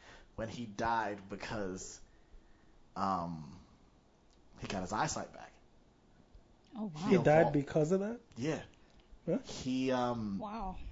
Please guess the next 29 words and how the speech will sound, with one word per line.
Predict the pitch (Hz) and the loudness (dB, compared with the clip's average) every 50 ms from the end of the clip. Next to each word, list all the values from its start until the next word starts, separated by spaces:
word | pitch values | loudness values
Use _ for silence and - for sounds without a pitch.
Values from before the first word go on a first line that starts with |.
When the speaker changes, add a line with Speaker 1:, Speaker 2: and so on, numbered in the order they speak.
| - - - - - - - - - | -10 -12 -14 -16 -16 -16 -14 -12 -12
Speaker 1:
he | - - 131 135 143 147 147 147 147 143 139 - - - - - - 113 - - - 110 | -8 -4 -2 -2 -2 -2 -2 -2 -4 -2 -4 -4 -6 -8 -18 -10 -10 -10 -10 -8 -12 -10
took | - - 156 139 - - 131 | -6 -4 -4 -4 -6 -8 -8
in | 135 131 123 120 113 117 117 110 - - - - - | -8 -6 -6 -6 -6 -8 -8 -10 -14 -18 -20 -18 -12
an | - 117 110 | -10 -6 -4
Arrancar. | 104 104 104 107 107 107 101 - 95 85 82 82 90 - - - - - - - - - | -4 -4 -4 -4 -4 -4 -6 -6 -6 -6 -6 -8 -10 -12 -16 -20 -20 -20 -20 -20 -20 -20
He | - - 120 | -16 -12 -8
took | 160 151 143 156 156 | -6 -2 -2 0 0
Speaker 3:
Mm-hmm. | |
Speaker 1:
in | 151 123 | -2 -2
that | 120 113 - - | -2 -4 -4 -4
power, | 120 110 104 92 82 80 87 95 - - - - | -4 -4 -4 -4 -6 -8 -12 -14 -16 -18 -18 -14
like, | 101 101 87 - | -12 -12 -12 -12
to | - 107 | -14 -12
become | 98 92 - 113 95 95 90 | -12 -10 -10 -8 -10 -8 -10
a, | 90 - - 95 | -12 -12 -12 -12
a | 92 | -10
Vizard. | - 87 85 87 82 82 80 69 76 85 - - - - - 170 | -6 -6 -6 -6 -8 -10 -12 -12 -14 -14 -16 -20 -20 -10 -6 -4
Speaker 3:
Mm-hmm. | 143 151 151 156 - - - - - - | -2 -2 -2 -4 -4 -8 -16 -18 -12 -8
Speaker 1:
And | 113 110 107 107 104 101 98 98 98 95 92 92 90 90 92 - - - _ - - - - - - - - - - - - - - - - - - - - - - - - - - - | -6 -4 -2 -2 -2 -2 -2 -4 -4 -4 -4 -6 -6 -8 -12 -16 -20 -20 _ -20 -20 -20 -20 -20 -20 -20 -20 -20 -20 -20 -20 -18 -18 -16 -14 -14 -14 -12 -14 -16 -16 -20 -20 -20 -8 -4
a | 123 117 | -4 2
Vizard | 123 127 131 120 127 123 123 117 | 2 2 2 2 2 0 -2 -2
is | 110 117 | -2 -6
like | 110 101 104 | -6 -6 -6
a | 101 | -8
Shinigami, | 95 - - - 117 107 107 101 107 101 98 101 98 95 95 95 92 92 92 92 - - - - - - | -8 -6 -6 -6 -6 -6 -8 -8 -8 -8 -8 -6 -6 -8 -8 -8 -10 -12 -14 -16 -18 -20 -20 -20 -20 -18
um, | 101 92 92 90 87 85 85 80 80 85 85 87 - - - - - - - - - - - - | -14 -14 -14 -14 -14 -16 -16 -16 -16 -16 -14 -14 -14 -14 -16 -16 -20 -20 -20 -20 -20 -20 -18 -16
uh, | 95 92 90 87 85 | -14 -14 -12 -12 -12
hollow | 87 - - - 107 107 104 101 95 92 87 85 87 - - - 98 | -12 -10 -8 -6 -6 -4 -4 -6 -8 -8 -10 -12 -16 -20 -20 -16 -14
mixture | 101 90 - - - - | -14 -14 -12 -14 -14 -14